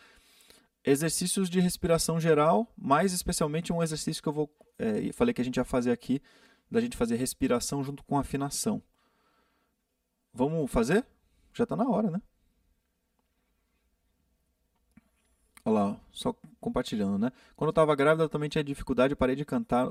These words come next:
o oitavo, oitavo mês, porque meu ar não sustentava e cortava as frases no meio da música." Isso já cantando na igreja. Né? Aí quando tá pertinho de nascer, realmente, né, fica muito espaço sendo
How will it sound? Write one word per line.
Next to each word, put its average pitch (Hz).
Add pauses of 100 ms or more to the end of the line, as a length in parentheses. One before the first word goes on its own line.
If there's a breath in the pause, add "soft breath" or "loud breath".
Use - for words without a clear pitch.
(120)
o -
oitavo, 147 (340)
oitavo 233
mês, 117 (240 soft breath)
porque -
meu 127
ar 135
não 151
sustentava 139
e 143
cortava 131
as -
frases 127
no 131
meio 127
da 139
música." 107 (140)
Isso -
já 120
cantando 123
na 131
igreja. 123 (960 soft breath)
Né? 247
Aí 233
quando 135 (360 soft breath)
tá 127
pertinho 139
de 127
nascer, 123
realmente, 123
né, 113
fica 123 (160)
muito 127
espaço 226 (140)
sendo 220